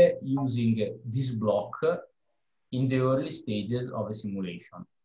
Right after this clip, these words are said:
because this block has many, many, many options that up to now, uh,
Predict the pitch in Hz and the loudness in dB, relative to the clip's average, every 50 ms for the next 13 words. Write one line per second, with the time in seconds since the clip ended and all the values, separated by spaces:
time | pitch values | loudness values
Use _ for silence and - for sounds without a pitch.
0 | _ _ _ _ _ _ _ _ _ _ _ _ _ _ _ _ _ _ _ _ | _ _ _ _ _ _ _ _ _ _ _ _ _ _ _ _ _ _ _ _
1 | _ _ _ _ _ _ _ _ _ _ _ _ _ _ - 117 - - - 202 | _ _ _ _ _ _ _ _ _ _ _ _ _ _ -6 -6 -4 0 2 4
2 | 180 131 123 120 113 113 139 156 160 151 135 123 120 104 104 107 - - - 175 | 6 6 4 4 0 -2 -2 -2 -4 -4 0 2 2 2 2 0 -2 0 0 0
3 | 175 - - 123 117 113 110 117 120 127 139 156 165 170 175 185 185 180 175 160 | 2 2 2 2 2 2 2 0 0 0 0 0 0 2 2 2 2 2 0 0
4 | 147 143 139 135 127 123 120 120 120 120 120 113 104 98 101 95 90 87 - - | -2 -2 0 0 0 0 -2 -2 -2 -2 0 -2 -2 -2 -4 -6 -8 -8 -8 -8
5 | - 143 170 185 - - 208 208 - - _ _ _ _ _ _ - 123 120 - | -6 -4 -4 -4 -2 -4 -4 -6 -6 -10 _ _ _ _ _ _ -4 0 2 2
6 | - - - - - 107 98 95 - - _ - - - - - - 147 143 131 | 2 2 0 -4 -4 -4 -4 -4 -6 -4 _ 0 0 0 -2 -4 -4 -2 0 2
7 | 117 117 117 123 139 160 175 180 - - - - _ _ _ _ _ _ - 123 | 4 4 4 4 2 2 0 -2 -6 -10 -14 -20 _ _ _ _ _ _ -2 0
8 | 120 117 113 110 107 107 104 101 101 101 98 | 0 2 2 2 2 2 2 2 0 -2 -4